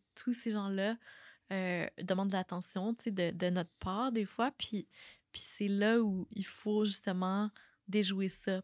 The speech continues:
Parce que sur le terrain, par exemple, moi, je vois des risques qui sont réels. Ce risque-là n'est pas réel, mais dans notre tête, c'est la même chose, les deux, tu sais. Fait que depuis que je connais ça, maintenant, je suis comme capable de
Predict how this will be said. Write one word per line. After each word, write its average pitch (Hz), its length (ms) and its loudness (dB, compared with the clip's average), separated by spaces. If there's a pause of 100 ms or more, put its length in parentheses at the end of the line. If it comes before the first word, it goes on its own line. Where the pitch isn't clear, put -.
Parce - 160 -4
que 190 220 0
sur 196 240 0
le 196 100 2
terrain, 185 360 -2
par 196 120 -6
exemple, 190 340 -4
moi, 196 240 2
je 196 120 0
vois 185 180 -2
des 180 180 -4
risques 202 300 -4
qui - 100 -12
sont 185 140 -2
réels. 196 400 -2 (280)
Ce - 160 0
risque-là 196 440 0
n'est 196 160 6
pas 226 200 6
réel, 214 520 2 (280)
mais 202 320 4 (100)
dans 190 140 2
notre 180 180 0
tête, 214 200 -2
c'est - 300 -8 (100)
la 180 100 -6
même 175 140 -6
chose, 196 320 -2
les 180 120 -10
deux, 196 220 -8
tu - 240 -12
sais. 233 60 -12 (520)
Fait - 100 -6
que - 180 -10
depuis 185 320 -4
que - 80 -2
je - 80 4
connais 208 280 4
ça, 202 260 0
maintenant, 190 400 -6
je - 60 2
suis - 80 2
comme 185 200 -8
capable 185 460 -12
de 180 200 -8